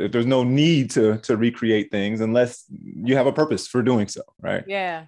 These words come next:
Speaker 2: exactly.
Speaker 1: Yeah, absolutely. I, I like it. I like it. I like it. So
Speaker 2: Create-
Speaker 1: let's, uh, are you ready to, ready to transition to the, to the next part of the episode?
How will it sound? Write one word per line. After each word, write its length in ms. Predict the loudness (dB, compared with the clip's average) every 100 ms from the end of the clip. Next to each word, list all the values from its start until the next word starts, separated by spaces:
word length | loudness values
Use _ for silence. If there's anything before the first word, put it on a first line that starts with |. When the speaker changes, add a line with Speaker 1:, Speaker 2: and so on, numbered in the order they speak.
| _
Speaker 2:
exactly. 440 | -18 -18 -18 -20 -20 _ _
Speaker 1:
Yeah, 220 | -2 -2 -2 -4
absolutely. 420 | -2 0 0 2
I, 100 | 0
I 220 | 2 2
like 260 | 4 4 4
it. 60 | 4
I 120 | 4
like 260 | 6 4 4
it. 60 |
I 160 | 2 2
like 280 | 2 0 -2
it. 140 | -10 -12 _ -2
So 80 | 2
Speaker 2:
Create- 80 | 6
Speaker 1:
let's, 240 | 6 6 6
uh, 460 | 8 10 8 6 4
are 80 | 4
you 80 | 8
ready 180 | 8 10
to, 200 | 8 6
ready 220 | 4 4
to 100 | 4
transition 560 | 2 2 2 2 0 -2
to 100 | 2
the, 260 | 4 4 2
to 80 | 0
the 60 |
next 260 | 2 0 0
part 200 | 2 2
of 60 | 4
the 80 |
episode? 480 | 2 2 0 0 0